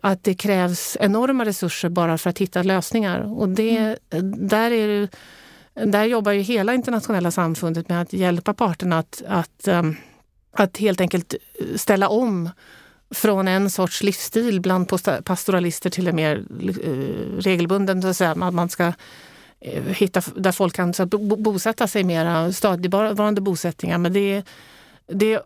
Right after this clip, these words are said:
Speaker 1: andra svårigheter med det, för att folk har också en tendens, vad som har hänt där är att när du har postor-, pastoralister som f-, som flyttar sig med,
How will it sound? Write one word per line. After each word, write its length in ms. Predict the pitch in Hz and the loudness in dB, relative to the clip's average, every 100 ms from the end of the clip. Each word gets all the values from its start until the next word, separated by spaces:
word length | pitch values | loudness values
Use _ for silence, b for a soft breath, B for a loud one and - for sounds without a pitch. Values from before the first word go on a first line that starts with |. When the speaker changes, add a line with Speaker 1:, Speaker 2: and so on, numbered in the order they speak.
| - | -4
Speaker 1:
andra 340 | 233 196 233 | -2 0 0
svårigheter 420 | - 226 170 185 | 0 2 0 -2
med 80 | 180 | -2
det, 120 | 180 | 0
för 80 | 202 | 0
att 220 | 185 - - | -2 -6 -12
folk 320 | - 196 185 | -2 0 2
har 120 | 214 | 0
också 240 | 202 - | 0 0
en 120 | 233 214 | 0 0
tendens, 640 | 208 180 170 170 175 - | 0 0 0 0 -2 -6
vad 180 | 254 208 | 0 0
som 80 | 202 | 2
har 60 | 196 | 2
hänt 200 | 240 226 | 0 0
där 120 | 175 | 0
är 100 | 170 | 0
att 200 | 170 - - - | -4 -10 -18 -8
när 200 | - 190 | 0 2
du 60 | |
har 100 | 185 | 2
postor-, 340 | 185 185 - - | 0 0 0 -2
pastoralister 680 | 196 180 202 185 233 - 202 | -2 0 0 0 0 -4 -2
som 140 | 190 | 0
f-, 160 | 175 - - | -2 -8 -18
som 280 | - 202 180 | -4 0 0
flyttar 340 | 175 202 - 214 | 2 -2 0 0
sig 220 | 247 220 | 2 2
med, 260 | 208 190 | 2 2